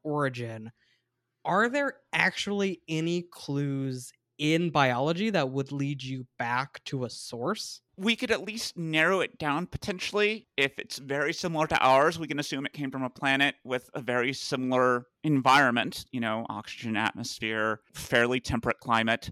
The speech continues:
Speaker 2: We could exclude, like, a whole bunch of planets that we have detected. So that would n-, really help narrow it down. You know, if they had more exotic biochemistry, we could say, "Oh, you know, you must have come from a much colder planet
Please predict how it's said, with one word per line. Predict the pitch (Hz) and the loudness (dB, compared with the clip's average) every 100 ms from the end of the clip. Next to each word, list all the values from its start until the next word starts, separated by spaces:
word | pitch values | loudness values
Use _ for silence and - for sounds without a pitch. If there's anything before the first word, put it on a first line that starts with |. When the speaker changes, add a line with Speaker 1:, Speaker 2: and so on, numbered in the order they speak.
| - | -10
Speaker 2:
We | 156 | -6
could | 170 | -4
exclude, | 151 - 160 156 123 | -4 -6 -4 -4 -2
like, | 123 | -2
a | 123 | -2
whole | 92 139 | 0 0
bunch | 139 127 | 0 -4
of | - | -4
planets | 120 110 - | -2 -2 -2
that | 135 - | -4 -4
we | 127 | -2
have | 127 113 | -2 -2
detected. | - 104 - 110 - - | -4 -12 -10 -14 -16 -8
So | - 120 | -2 4
that | 143 - | 4 4
would | 131 117 | -2 -6
n-, | 139 - | -8 -6
really | 131 127 | -4 -4
help | 127 120 - | -4 -10 -12
narrow | 120 107 90 | -8 -6 -6
it | - | -8
down. | 101 82 53 - _ _ | -6 -6 -10 -20 _ _
You | 131 | -4
know, | 113 | -4
if | 113 | 0
they | 123 | 2
had | 127 | 2
more | 135 135 | 2 0
exotic | 120 123 170 - | 2 4 4 2
biochemistry, | 117 110 110 104 107 - 113 117 135 | 0 0 0 -8 -10 -10 -6 -4 -4
we | 113 | -6
could | 113 110 | -8 -4
say, | 123 | 4
"Oh, | 180 170 | 6 6
you | 135 120 | 6 0
know, | 113 | -2
you | 120 120 | -2 -4
must | 120 - | -6 -10
have | - | -8
come | 117 | -8
from | 113 113 | -6 -6
a | 117 | -6
much | 113 - - | -6 -8 -2
colder | 180 156 | 0 0
planet | 135 123 110 101 | -2 -2 -2 -4